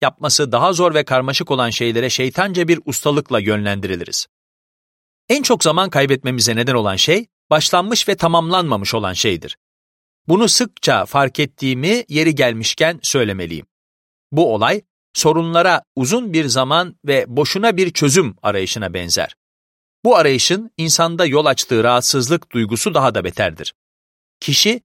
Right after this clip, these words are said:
sürekli bir hoşnutsuzluk yaşar. Savsaklanmış bir çalışma konusu kafamızın içinde bizi sürekli rahatsız eder. Bu rahatsızlık bulaşıcıdır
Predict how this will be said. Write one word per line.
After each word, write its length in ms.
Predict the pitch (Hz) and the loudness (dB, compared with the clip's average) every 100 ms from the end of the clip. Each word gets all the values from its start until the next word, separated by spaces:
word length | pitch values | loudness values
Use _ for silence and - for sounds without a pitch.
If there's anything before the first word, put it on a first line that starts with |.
| _ | _
sürekli 440 | - 233 220 - | -4 0 0 0
bir 80 | 180 | 2
hoşnutsuzluk 680 | 160 - 156 - 135 127 - | 2 0 -4 -2 -2 -4 -4
yaşar. 340 | 92 - 76 - _ _ _ _ _ _ | -4 -2 -4 -8 _ _ _ _ _ _
Savsaklanmış 760 | - 143 127 143 160 160 175 - | 0 2 2 0 2 0 -2 -4
bir 100 | 135 | -4
çalışma 460 | - 135 123 156 | -2 -2 0 -2
konusu 520 | 151 113 95 - 196 226 _ | -2 -4 -4 0 0 -2 _
kafamızın 480 | - 160 170 165 190 | -2 0 2 0 -2
içinde 360 | 156 - 143 139 | -2 -4 -2 -2
bizi 160 | 143 | 0
sürekli 360 | 165 240 175 180 | -2 0 0 2
rahatsız 400 | 147 117 - 101 | 4 4 0 -2
eder. 280 | 87 65 - _ _ _ _ _ _ _ | -6 -8 -14 _ _ _ _ _ _ _
Bu 100 | 151 | 2
rahatsızlık 580 | 135 120 - 117 170 - | 4 4 0 -2 -2 -2
bulaşıcıdır 720 | 131 131 131 117 104 151 | 0 0 0 -2 0 0